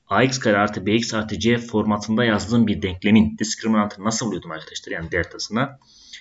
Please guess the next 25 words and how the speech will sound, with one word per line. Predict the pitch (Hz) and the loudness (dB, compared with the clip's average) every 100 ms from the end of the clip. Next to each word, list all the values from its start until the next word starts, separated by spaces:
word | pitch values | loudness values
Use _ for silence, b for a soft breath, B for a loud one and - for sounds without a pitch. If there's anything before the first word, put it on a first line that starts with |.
| B _ - | B _ -4
B | 104 127 | 2 2
kare | 117 95 117 - - _ _ _ _ - | 2 0 -2 -4 -14 _ _ _ _ -4
eksi | 120 113 - 92 | -4 -2 -4 0
dört | 101 110 92 - - _ | 6 8 6 0 -14 _
A | - 101 90 85 | -2 0 0 0
C | 113 101 | 0 2
şeklinde | - 87 90 98 131 156 160 _ | -2 -6 -6 0 2 2 -4 _
buluyordum. | 90 78 - _ _ B B B B | -8 -8 -8 _ _ B B B B
E, | 101 | 0
bunun | 120 151 | 2 2
hemen | 135 165 143 135 - - | 2 2 2 2 -4 -2
deltasını | 120 120 117 104 117 107 | 2 2 2 -2 0 0
bulalım. | 110 87 87 - - - | 0 0 -4 -8 -12 -2
B | 120 123 | 2 4
dediğim | 131 131 | 4 4
değer | 131 | 2
iki | 123 - - | 2 -2 -4
P | 131 | 0
artı | 110 110 98 | 0 -2 -6
bir. | 95 - - _ b b b - | -6 -6 -10 _ b b b -18
İki | - - - | -12 -8 -6
P | 117 107 | 0 2
artı | 104 110 107 107 110 92 | 2 2 0 0 -6 -4
birin | 95 98 95 98 _ _ _ - | -2 -2 -2 -8 _ _ _ -6
karesi | 104 90 - - - | -2 -2 -2 -6 -10